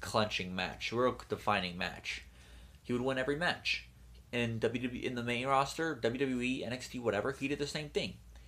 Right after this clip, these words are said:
He beat, he beat Zayn at, uh, at TakeOver Rival. He beat him at,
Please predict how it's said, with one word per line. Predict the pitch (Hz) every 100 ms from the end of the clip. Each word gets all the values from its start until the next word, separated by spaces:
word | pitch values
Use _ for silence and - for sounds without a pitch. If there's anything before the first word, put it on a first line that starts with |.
| -
He | 113
beat, | 98 113 127 156 - - - - - - -
he | 123
beat | 113 131 185 120
Zayn | 107 127 127 139 - - - -
at, | 113 110 - - -
uh, | 104 98 95 - -
at | 107 101
TakeOver | - 120 120 113 117
Rival. | 127 135 110 62 - -
He | - - 117
beat | 98 120 131
him | 147 143 143 143
at, | 107 107 104 98